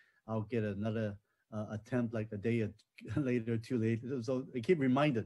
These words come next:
right? So, so, uh, I don't forget. So I just wanna make sure that we also make those multiple attempts to, uh, to, to do that. Now, in terms of outreach of the elderly and disabled, um,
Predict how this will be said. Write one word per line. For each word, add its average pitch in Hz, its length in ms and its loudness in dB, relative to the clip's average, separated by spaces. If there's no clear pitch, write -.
right? 110 260 0
So, 104 280 -4
so, 110 280 -4
uh, 101 120 -4
I 107 60 -4
don't 113 160 0
forget. 104 460 -4
So 101 100 -4
I 95 60 -4
just 110 180 -10
wanna 113 140 0
make 101 180 -2
sure 113 140 -4
that 107 120 -2
we 98 120 -6
also 101 280 -6
make 98 220 -8
those 104 180 -4
multiple 98 360 -6
attempts 95 420 -6
to, 92 260 -8
uh, - 20 -14
to, 104 160 -4
to 101 100 -4
do 104 160 -4
that. 95 280 -6
Now, 113 320 0
in 123 100 0
terms 208 220 2
of 131 180 -2
outreach 127 380 -4
of 101 140 -4
the 120 80 -8
elderly 104 460 -2
and 90 100 -8
disabled, 92 580 -4
um, 95 440 -4